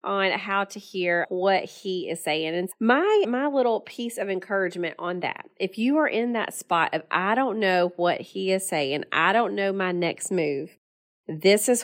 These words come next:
what is the key, I think, is to start with what you do know. Start with what you do know.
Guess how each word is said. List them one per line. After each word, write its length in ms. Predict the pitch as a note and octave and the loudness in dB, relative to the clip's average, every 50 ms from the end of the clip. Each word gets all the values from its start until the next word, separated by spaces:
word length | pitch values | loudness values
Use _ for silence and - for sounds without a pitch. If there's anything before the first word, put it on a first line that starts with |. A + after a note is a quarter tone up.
| - | 0
what 560 | - E3+ E3+ E3+ E3 D#3 - - - - - - _ _ _ _ _ _ _ _ _ | 2 4 6 8 6 6 4 0 -8 -16 -18 -18 _ _ _ _ _ _ _ _ _
is 140 | - F3+ F3 | -2 0 0
the 100 | - F3 | 0 -4
key, 580 | F3 - - - C#3 G#2 G2 C#3 F3 F3+ - - _ _ _ _ | -6 -6 -8 -6 -6 -6 -6 -8 -8 -10 -14 -20 _ _ _ _
I 160 | E3 E3+ C3 | 2 2 2
think, 480 | - - - - - F2 - - - _ _ _ _ _ _ _ _ _ _ _ _ _ _ _ | 0 -2 -10 -12 -12 -14 -14 -16 -20 _ _ _ _ _ _ _ _ _ _ _ _ _ _ _
is 160 | G#3+ A3 - | 6 6 6
to 160 | - - G#3+ | 4 2 2
start 840 | - - - - - - F#3+ E3 E3+ F#3 A3+ C#4 C#4+ - - - - _ _ - | 2 4 2 2 4 6 6 6 8 6 6 4 2 0 -4 -10 -12 _ _ 2
with 160 | G3+ G3+ F#3 - | 2 2 2 0
what 400 | - F3 F3 E3+ E3+ D#3+ - - | 0 2 4 4 4 2 0 -4
you 380 | - E3 E3 E3 E3+ E3+ D#3+ - - - E3 D#3 - _ | -8 -4 -2 0 0 0 0 -2 -6 -10 -14 -16 -10 _
do 500 | - F3 E3 D#3+ D#3 D3+ D3+ - E3+ D#3 - _ _ - | 6 8 8 8 6 4 2 0 -4 -6 -12 _ _ -2
know. 420 | E3 D3 A2+ B1 D2+ - - - - _ _ _ _ _ _ _ _ _ _ _ | -2 0 0 -2 -4 -6 -10 -12 -16 _ _ _ _ _ _ _ _ _ _ _
Start 300 | - - - D#4 D#4+ - | -6 4 6 6 6 8
with 140 | D4+ D4+ - | 6 6 6
what 160 | D#4+ D#4+ - | 4 6 8
you 100 | D#4+ D4+ | 8 10
do 220 | B3 D#4+ F#4 G4+ | 10 12 10 10
know. 360 | F#4+ D4 A#2 G2 - - - | 10 8 4 0 -2 -6 -6